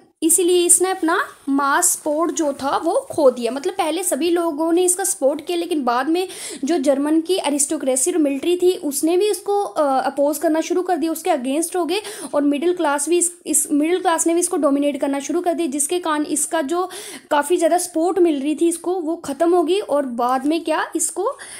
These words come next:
डिसबैंड कर दिया गया। थर्टी फर्स्ट मई एटीन फ़ोर्टी नाइन में फोर्सफुली इसको क्या कर दिया गया? डिसबैंड कर दिया गया। अब फिफ्थ है इसका पार्ट, the role of women in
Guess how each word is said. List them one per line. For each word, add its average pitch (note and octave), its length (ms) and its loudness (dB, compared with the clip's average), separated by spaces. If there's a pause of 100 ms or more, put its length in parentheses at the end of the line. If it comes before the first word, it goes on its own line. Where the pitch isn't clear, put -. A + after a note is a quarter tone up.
(160)
डिसबैंड C#4+ 680 2
कर C4+ 140 0
दिया A#3+ 180 0
गया। D4 160 0
थर्टी D4+ 340 -6
फर्स्ट F#4 320 0
मई D4+ 200 2
एटीन D4 320 -4
फ़ोर्टी C#4 300 -4
नाइन B3 280 -2
में F4 100 0
फोर्सफुली C4 520 -2
इसको C#4+ 240 -4
क्या D4 160 -2
कर C#4 160 -4
दिया A#3+ 200 -4
गया? F4+ 300 -4
डिसबैंड A#3+ 540 -2
कर G3+ 140 -6
दिया F#3+ 220 -8
गया। - 200 -16 (2250)
अब D4+ 120 6
फिफ्थ G4+ 360 -2
है F#4 100 4
इसका F4+ 220 2
पार्ट, C#4 360 0 (200)
the E4 220 2
role D4+ 260 0
of G#4+ 320 0
women C4+ 320 0
in F#4 100 0